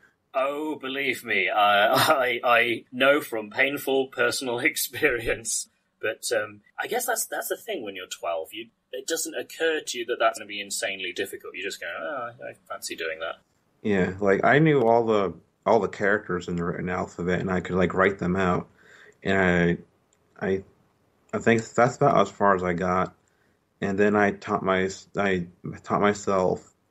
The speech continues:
Speaker 2: uh, every czar in order.
Speaker 1: That is no mean feat.
Speaker 2: That and, um, including the,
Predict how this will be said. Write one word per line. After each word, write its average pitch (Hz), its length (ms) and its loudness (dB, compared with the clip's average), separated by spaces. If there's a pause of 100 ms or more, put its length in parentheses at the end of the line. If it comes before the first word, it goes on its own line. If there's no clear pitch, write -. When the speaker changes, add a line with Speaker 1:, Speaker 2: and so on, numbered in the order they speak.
(300)
Speaker 2:
uh, 90 320 0
every 95 300 2
czar 95 520 2
in 95 260 -4
order. 120 520 2 (120)
Speaker 1:
That - 260 6
is - 220 -4 (360)
no 139 440 8
mean 135 340 -4
feat. - 640 0 (280)
Speaker 2:
That 107 380 4
and, 104 400 0
um, 95 280 0
including 98 580 2
the, 92 300 2